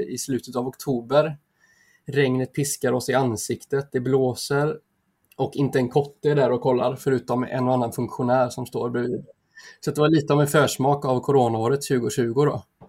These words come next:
Och vi, eh, åkte dit på klubbresa med Fredrikshov. Det var jag, Niklas Bittén och, eh, Mattias Ösmark på startlinjen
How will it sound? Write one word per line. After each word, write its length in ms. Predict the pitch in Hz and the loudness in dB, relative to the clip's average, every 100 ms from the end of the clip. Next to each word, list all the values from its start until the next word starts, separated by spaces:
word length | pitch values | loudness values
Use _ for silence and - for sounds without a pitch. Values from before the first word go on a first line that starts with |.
| _ _ _ | _ _ _
Och 120 | - - | -20 -6
vi, 360 | 135 135 135 139 | 0 4 6 6
eh, 380 | 139 139 135 127 | 4 0 2 2
åkte 240 | 139 - | 2 4
dit 260 | 135 123 - | 2 2 0
på 180 | 127 | 0
klubbresa 560 | 123 139 123 120 123 139 | 2 2 2 0 0 0
med 180 | 143 131 | 0 2
Fredrikshov. 640 | 131 123 - 131 151 170 160 _ _ - | 2 2 2 4 4 2 -10 _ _ -6
Det 120 | 135 | 0
var 120 | 151 | 2
jag, 280 | 156 143 147 | 4 6 4
Niklas 380 | 151 151 143 - | 2 0 -2 0
Bittén 640 | 175 - 147 135 131 135 | -4 -2 0 2 2 -2
och, 280 | - 131 - - | -2 -4 -4 -8
eh, 120 | 123 | -4
Mattias 380 | 127 127 131 127 | -4 -2 -2 0
Ösmark 460 | 139 120 127 131 - | 0 0 0 -2 -2
på 80 | |
startlinjen 720 | 143 139 123 123 113 123 123 | -2 0 -2 -4 -4 -2 -2